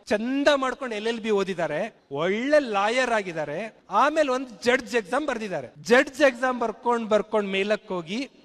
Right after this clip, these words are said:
ಇವತ್ತು ಸುಪ್ರೀಂ ಕೋರ್ಟ್ ನ ಮುಖ್ಯ ನ್ಯಾಯಾಧೀಶರಾಗಿದ್ದಾರೆ. ಹೈಕೋರ್ಟ್ ಜಡ್ಜಸ್ ಆಗ್ಬೋದು. ಪ್ರಸಿದ್ಧ ಲಾಯರ್‌ಗಳಿಗೆ ಒಂದ್ ಗಂಟೆ ವಾದ ಮಾಡೋದಕ್ಕೆ ಐದು ಕೋಟಿ ರೂಪಾಯಿ ಇದೆ ಫೀಸ್.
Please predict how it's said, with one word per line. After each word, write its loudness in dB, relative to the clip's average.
ಇವತ್ತು 0
ಸುಪ್ರೀಂ -4
ಕೋರ್ಟ್ -4
ನ -6
ಮುಖ್ಯ -4
ನ್ಯಾಯಾಧೀಶರಾಗಿದ್ದಾರೆ. -6
ಹೈಕೋರ್ಟ್ 2
ಜಡ್ಜಸ್ -4
ಆಗ್ಬೋದು. -6
ಪ್ರಸಿದ್ಧ 0
ಲಾಯರ್‌ಗಳಿಗೆ 0
ಒಂದ್ 2
ಗಂಟೆ 0
ವಾದ 2
ಮಾಡೋದಕ್ಕೆ -4
ಐದು -2
ಕೋಟಿ -2
ರೂಪಾಯಿ -2
ಇದೆ -8
ಫೀಸ್. -4